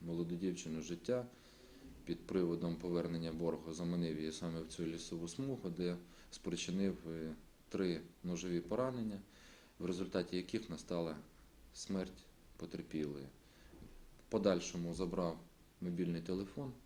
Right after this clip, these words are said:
цієї дівчини, е, забрав, е, ключі від помешкання, де проживала ця дівчина, е, і, пішовши до, е, цієї квартири, також забрав деякі речі, зокрема, е, ноутбук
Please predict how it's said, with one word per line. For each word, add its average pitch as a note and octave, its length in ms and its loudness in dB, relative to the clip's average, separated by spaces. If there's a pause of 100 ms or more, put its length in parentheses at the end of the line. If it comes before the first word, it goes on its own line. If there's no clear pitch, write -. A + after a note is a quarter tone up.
(120)
цієї G#2 280 0
дівчини, F#2+ 540 -2 (720)
е, E2 120 -4 (140)
забрав, F2 480 4 (160)
е, E2 160 0 (120)
ключі G2 380 2
від G#2 180 -2
помешкання, G#2 560 0
де F#2 280 2 (180)
проживала F#2 500 0
ця F2 160 -6
дівчина, E2 480 -2 (800)
е, E2 460 0
і, E2+ 240 2 (180)
пішовши F2 500 -2
до, D#2+ 120 -2
е, D#2+ 120 -2 (1040)
цієї F2 320 2
квартири, A#2+ 520 -2 (240)
також F2 320 -4
забрав F#2+ 380 0 (540)
деякі F2 420 4
речі, C3 340 2
зокрема, E2+ 520 -2 (360)
е, - 20 -6
ноутбук F#2+ 720 2